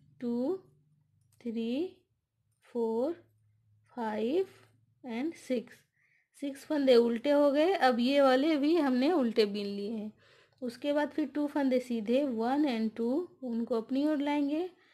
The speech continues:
सिक्स फंदे उल्टे, वन, टू, थ्री, फोर, फाइव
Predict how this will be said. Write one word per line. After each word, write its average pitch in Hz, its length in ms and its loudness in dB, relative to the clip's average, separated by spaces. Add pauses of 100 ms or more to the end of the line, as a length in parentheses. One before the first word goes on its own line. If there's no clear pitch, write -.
(260)
सिक्स - 380 -6
फंदे 240 400 2 (680)
उल्टे, 220 420 -6
वन, 254 460 -4 (640)
टू, 254 380 -4 (840)
थ्री, 233 540 -6 (840)
फोर, 233 400 -4 (960)
फाइव 226 500 -4